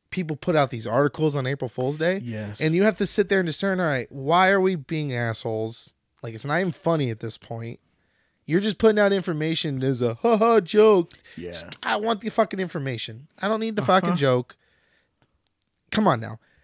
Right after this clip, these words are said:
Speaker 1: Right? Like, let's have a sense of class
Speaker 2: Yeah.
Speaker 1: with our profession.
Speaker 2: No doubt.
Speaker 1: I read something, and I still gotta go back and look if it's true or not, but they're doing a Ghostbusters show set after Ghostbusters Afterlife.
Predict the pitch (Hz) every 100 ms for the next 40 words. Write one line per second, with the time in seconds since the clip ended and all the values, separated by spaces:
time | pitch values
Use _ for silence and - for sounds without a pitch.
0 | _ - 156 165 - - 143 143 _ -
1 | 160 170 160 170 147 147 131 110 113 -
2 | - _ - 139 113 135 127 - 120 120
3 | 107 110 110 _ _ - 104 101 95 _
4 | - 190 226 226 220 240 214 208 165 185
5 | 214 - 202 196 175 165 165 139 135 123
6 | 117 - 156 135 123 113 117 135 180 208
7 | 196 165 131 120 131 175 - 180 165 -
8 | 139 - - 160 131 120 - - 143 -
9 | - 131 - 135 123 127 - 123 117 123
10 | 147 196 233 269 _